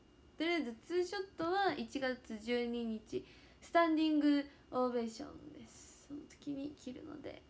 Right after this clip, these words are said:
皆さん、ぜひ来てください。さい。で、こっちは愛知なので、せっかくなので、幕張、え、え、え？幕張のト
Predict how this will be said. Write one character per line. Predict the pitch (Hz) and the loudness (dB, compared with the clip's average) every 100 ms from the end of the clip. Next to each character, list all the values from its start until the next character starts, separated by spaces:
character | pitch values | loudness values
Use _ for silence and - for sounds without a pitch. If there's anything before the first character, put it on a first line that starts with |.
| - | -14
皆 | 214 220 | -10 -10
さ | - - | -10 -12
ん、 | - - | -14 -4
ぜ | 285 320 | 2 2
ひ | 339 294 | 2 -2
来 | |
て | - 294 | -2 -2
く | 277 | 2
だ | 277 302 | 2 2
さ | 311 294 285 226 | 2 2 2 0
い。 | - - - - - - - - - - - - - - - | -6 -18 -20 -20 -20 -20 -20 -20 -20 -20 -20 -20 -20 -20 -18
さ | 294 - - - - - - - - - - - - - - - - - - - - - - - - - | -16 -16 -18 -20 -20 -20 -20 -20 -20 -20 -20 -20 -20 -20 -20 -20 -20 -20 -20 -20 -20 -20 -20 -20 -20 -6
い。 | |
で、 | 285 285 | 0 2
こ | 269 302 | 2 -2
っ | 294 | -2
ち | - 294 | 0 0
は | 254 | 0
愛 | 294 294 | 2 0
知 | - | -2
な | 226 220 | -6 -6
の | 220 226 | -6 -4
で、 | 254 247 - - - - - - - | -2 -2 -6 -16 -20 -20 -20 -20 -16
せ | - 262 | -8 -6
っ | |
か | - 285 | -2 -2
く | 320 | 2
な | 302 233 | 0 0
の | 226 | -4
で、 | - - 240 | -10 -10 -8
幕 | 240 - | -8 -6
張、 | 254 240 | -6 -2
え、 | 359 | 0
え、 | |
え？ | 370 370 381 - 480 698 - - - - - - - - - - | 4 10 10 8 -2 -4 -6 -20 -20 -20 -20 -20 -20 -20 -18 0
幕 | 247 294 | 4 6
張 | |
の | 508 554 587 571 554 523 494 | 4 4 2 2 0 2 0
ト | 494 | 0